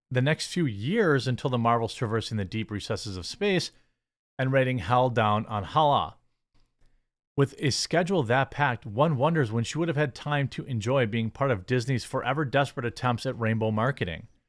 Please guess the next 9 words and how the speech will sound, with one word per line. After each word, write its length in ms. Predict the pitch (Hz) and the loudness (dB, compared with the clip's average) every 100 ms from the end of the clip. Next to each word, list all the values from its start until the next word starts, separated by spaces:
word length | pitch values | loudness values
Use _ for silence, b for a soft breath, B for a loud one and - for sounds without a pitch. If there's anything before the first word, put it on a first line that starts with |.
| _ _ _ _ _ _ _ _ | _ _ _ _ _ _ _ _
Yeah, 240 | 131 175 | 2 4
I 140 | 160 143 | 4 4
mean, 240 | 156 151 | 4 2
I 140 | - 147 | 2 0
think 340 | - 185 165 | 2 0 2
that, 320 | 147 123 120 | 2 2 2
you 80 | 147 | -2
know, 120 | 131 - | -4 0
ultimately, 920 | 143 180 156 131 117 117 110 110 | 0 2 2 2 0 0 0 0